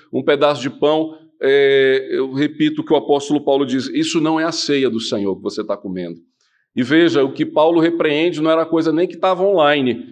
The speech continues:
mas era algo que acontecia dentro da igreja. Então, ó, a igreja de Corinto aqui,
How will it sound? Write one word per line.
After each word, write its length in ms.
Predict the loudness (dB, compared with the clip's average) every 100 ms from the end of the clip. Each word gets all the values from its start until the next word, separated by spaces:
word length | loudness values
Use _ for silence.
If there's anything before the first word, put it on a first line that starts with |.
| -20 _
mas 300 | -2 0 2
era 240 | 2 4
algo 360 | 4 4 4 2
que 100 | -2
acontecia 600 | -2 -2 -2 -2 0 0
dentro 400 | 2 2 2 -2
da 120 | -4
igreja. 480 | -2 0 0 0 -6 -14 _ _ _ _ _ _
Então, 380 | -10 -2 2 2
ó, 800 | 2 2 2 0 0 0 2 0
a 80 | 0
igreja 460 | 0 2 2 2 0
de 100 | -2
Corinto 520 | -2 0 2 0 0
aqui, 520 | -2 -2 -2 -2 -8